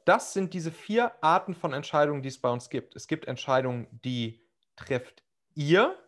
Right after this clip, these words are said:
ihr ganz alleine. Da halte ich mich komplett raus. Ich füge mich eurer Entscheidung. Dann gibt es Entscheidungen, die treffen wir gemeinsam, ihr und ich als eure Führungspersönlichkeit,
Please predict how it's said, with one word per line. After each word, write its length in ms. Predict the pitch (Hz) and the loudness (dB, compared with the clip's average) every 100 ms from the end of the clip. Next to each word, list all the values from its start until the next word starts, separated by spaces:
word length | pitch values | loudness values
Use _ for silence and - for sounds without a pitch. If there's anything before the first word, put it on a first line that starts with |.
| _ _ - | _ _ -8
ihr 360 | 160 208 254 | 0 2 2
ganz 300 | 262 165 160 | 0 -2 0
alleine. 460 | 139 127 127 180 302 | 0 2 2 -2 -4
Da 120 | - 131 | -4 0
halte 180 | 143 | -2
ich 120 | 165 190 | -4 -10
mich 120 | - | -10
komplett 380 | 170 160 147 147 | -6 -4 -2 0
raus. 220 | 185 202 | 0 -2
Ich 140 | 165 - | -10 -10
füge 260 | 190 185 | -6 -4
mich 180 | 170 165 | -4 -2
eurer 180 | 147 139 | -2 -2
Entscheidung. 460 | 135 156 165 247 - _ _ _ _ _ _ | -4 -2 -2 -2 -8 _ _ _ _ _ _
Dann 160 | - 151 | -2 0
gibt 120 | 175 | 0
es 60 | 170 | -4
Entscheidungen, 600 | 156 - 156 151 151 135 | -8 2 4 4 2 -4
die 120 | 127 | -10
treffen 420 | - 135 - 120 110 | -8 -8 -6 -8 -8
wir 420 | 120 147 180 196 185 | -6 2 6 6 6
gemeinsam, 1080 | 147 135 127 139 160 170 180 202 240 330 339 _ _ _ _ _ _ _ | 2 4 4 4 0 0 2 2 2 -2 -8 _ _ _ _ _ _ _
ihr 220 | 151 160 | 0 0
und 140 | 135 135 | 0 -4
ich 160 | 165 135 | -6 -4
als 120 | 131 | -2
eure 160 | 127 120 | -2 -2
Führungspersönlichkeit, 920 | 160 175 - 185 202 208 - 240 | -4 -6 -4 -4 -4 -6 -6 -8